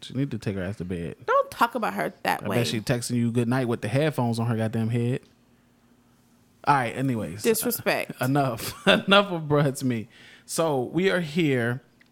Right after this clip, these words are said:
Speaker 1: Um, you guys did not get this episode on Sunday. Um,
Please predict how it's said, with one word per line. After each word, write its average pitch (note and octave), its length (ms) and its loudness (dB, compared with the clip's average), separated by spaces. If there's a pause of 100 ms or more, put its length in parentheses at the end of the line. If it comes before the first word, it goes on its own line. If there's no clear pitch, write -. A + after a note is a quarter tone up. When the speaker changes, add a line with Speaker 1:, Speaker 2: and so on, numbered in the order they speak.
(140)
Speaker 1:
Um, C3 420 0 (920)
you C3+ 120 -4
guys D3+ 240 4
did D3 100 -2
not D#3 220 -2
get D#3+ 160 -2
this D#3 200 -2
episode C#3+ 460 -2
on B2 120 -4
Sunday. A#2+ 720 -2 (460)
Um, B2+ 440 -2